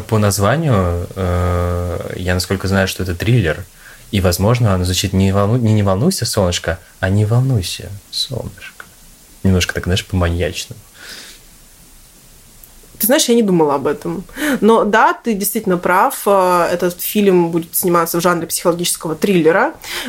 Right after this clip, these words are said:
Speaker 2: Э, вместе с Гарри в этом фильме сыграет Оливия Уайлд и Дакота Джонсон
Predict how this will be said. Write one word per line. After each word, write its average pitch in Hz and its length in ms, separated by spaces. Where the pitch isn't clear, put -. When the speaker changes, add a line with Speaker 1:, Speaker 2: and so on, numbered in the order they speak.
Speaker 2:
Э, 190 420
вместе 202 480
с 196 40
Гарри 180 280
в 170 40
этом 190 220
фильме 180 380
сыграет 185 380
Оливия 196 340
Уайлд 170 380
и 220 80
Дакота 196 440
Джонсон 180 680